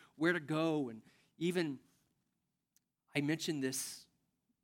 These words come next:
in Maryland, and Western Maryland is a lot different than Eastern Maryland, and I'm surprised I didn't get stoned, but it's a,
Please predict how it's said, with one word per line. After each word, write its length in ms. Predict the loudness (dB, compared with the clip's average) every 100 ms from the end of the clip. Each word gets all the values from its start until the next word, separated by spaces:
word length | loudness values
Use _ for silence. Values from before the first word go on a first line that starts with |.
| _ _ _ _ _ _ _ _ 0
in 220 | 2 2
Maryland, 580 | 0 0 2 0 -4 -8 -10
and 160 | -6
Western 460 | -4 -4 -4 -6 -4
Maryland 480 | -4 -4 -6 -8 -10 -10
is 180 | -10
a 40 | -6
lot 340 | -2 -4 -2
different 340 | -6 -6 -10 -10
than 160 | -10
Eastern 460 | -6 -8 -8 -12 -12
Maryland, 420 | -16 -18 -20 -20 _ -12
and 260 | -12 -12 -16
I'm 120 | -16
surprised 360 | -18 -10 -8 -6
I 60 |
didn't 200 | -6 -6
get 140 | -8 -12
stoned, 400 | -14 -12 -12 -14 -20 -20 _
but 100 | -10 -10 -14 _ _ _ _ _ _ _ _ _ -10
it's 200 | -4 0
a, 200 | 0